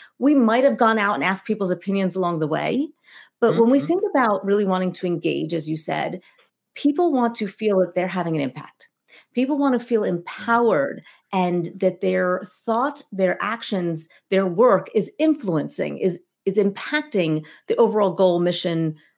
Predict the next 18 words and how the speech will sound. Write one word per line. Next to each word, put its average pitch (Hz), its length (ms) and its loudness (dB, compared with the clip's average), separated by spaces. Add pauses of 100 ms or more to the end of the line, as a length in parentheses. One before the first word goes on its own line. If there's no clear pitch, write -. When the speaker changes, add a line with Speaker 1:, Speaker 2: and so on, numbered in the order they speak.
(140)
Speaker 1:
um, 151 320 -6 (100)
output 185 340 2
of 165 120 -2
the 170 80 2
organization, 147 640 -6
right? 196 220 -2 (100)
So 196 500 2 (320)
if 202 160 2
you're 269 200 2
making 381 320 0
a 233 80 4
decision 254 800 -2 (1300)
and 208 540 2
not 240 320 4
communicating 254 640 4
that 202 120 2
decision 196 360 -2
effectively, 190 1160 -2